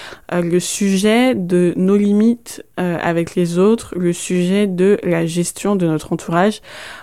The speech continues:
en réalité, c'est le plus important, le sujet le plus important en coaching. Et je vais vous expliquer justement pourquoi.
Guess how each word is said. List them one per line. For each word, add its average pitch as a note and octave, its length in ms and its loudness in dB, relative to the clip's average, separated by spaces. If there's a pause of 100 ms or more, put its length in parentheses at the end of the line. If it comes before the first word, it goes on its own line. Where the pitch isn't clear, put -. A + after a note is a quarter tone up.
(120)
en F3 100 -4
réalité, F#3 960 0
c'est - 520 0
le E3+ 200 -2
plus A3 440 -2 (220)
important, F3+ 680 -4
le E3+ 140 -4
sujet E3+ 420 -2
le E3+ 140 -2
plus G3+ 400 -6 (200)
important F3 680 -4
en D#3+ 100 -6
coaching. - 480 -8 (380)
Et G3+ 80 -2
je F3 80 -6
vais A3+ 80 2
vous F#3+ 180 -4
expliquer G#3+ 480 -2
justement F3+ 380 -2
pourquoi. - 360 -6